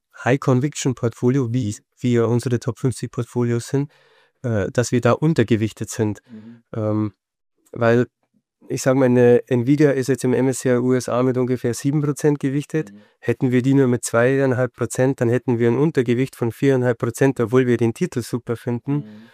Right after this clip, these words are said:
Speaker 1: Und das
Speaker 2: Das heißt, dann würden
Speaker 1: kann sehr
Speaker 2: Sie den
Speaker 1: schmerzhaft
Speaker 2: auch
Speaker 1: werden.
Speaker 2: dann eher klar, vom, dann, dann läuft der Markt davon und ihr kommt quasi einfach lau-,
Speaker 1: Genau, da,
Speaker 2: konsequent hinterher.
Speaker 1: da hast du die richtige Titel, äh, Auswahl
Speaker 2: Mhm.
Speaker 1: und schaffst es aber trotzdem nicht mitzuhalten,
Speaker 2: Mhm.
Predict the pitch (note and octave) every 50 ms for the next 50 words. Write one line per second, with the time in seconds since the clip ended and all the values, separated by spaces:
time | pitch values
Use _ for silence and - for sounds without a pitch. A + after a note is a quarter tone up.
0 | _ _ _ - - A#2+ A#2 A#2 A2+ A#2+ A#2 - _ - - _ _ _ - -
1 | - _ _ _ _ _ _ _ - - A2+ - - - _ _ _ _ _ _
2 | _ _ _ _ _ _ - A2+ G2+ - B2 A2+ - B2+ A2+ A2 B2 C3 C3 -
3 | - C#3 A#2+ B2 B2 C3 C3+ - A2+ A#2+ B2+ A#2+ - B2 A2+ G#2+ B2 C#3 C3 -
4 | - - - A2 A2 A2+ A2+ A2+ A#2 A2+ - A2+ G#2 G#2 G#2 G#2 G2 - A#2+ A2
5 | A2 A2 G2+ G2 G2+ G2+ G#2 G2+ G2 G2 G2 G2+ G2+ F#2 F#2+ G#2 G#2+ - - G#2+
6 | G2 G2 G2+ G#2 - - G#2 - - A2 G#2+ A2+ G#2+ G2 G2+ F#2+ - G#2 G2+ G2+
7 | - - - G2 G2 G2 F#2 F#2+ F#2+ F#2 F#2 F2 F#2 F2+ - G2 F#2 E2+ - F#2+
8 | F#2 F#2+ B2+ A2+ A2 A2+ A2+ A2 A#2 A2+ A2 A2+ A2+ G#2 G2 F#2+ F#2+ F#2 F#2 F2+
9 | F2+ F2 E2+ F2+ F#2 - _ - A2+ A#2 B2 - - B2+ C3 C3 C3 D3+ - -
10 | D3+ C3+ C3 B2 - - D#3 D3 - E3 D#3+ D#3 D3+ - _ - D3 D3 C#3 C#3+
11 | C3+ - C3 C#3+ D3 - D#3+ D#3 D#3+ D#3+ G2+ G2 G2 G2 G2 - - - - B2
12 | A2 - - C#3+ - - C#3 A#2+ B2 A#2 A#2+ A2+ - B2 C3+ - - - D3 B2+
13 | B2 B2 A#2 - C#3+ D3+ - - - B2+ A#2 A#2 A#2 B2+ - C3+ C3+ C#3 C3+ A2
14 | F#2+ G2 - - A#2 -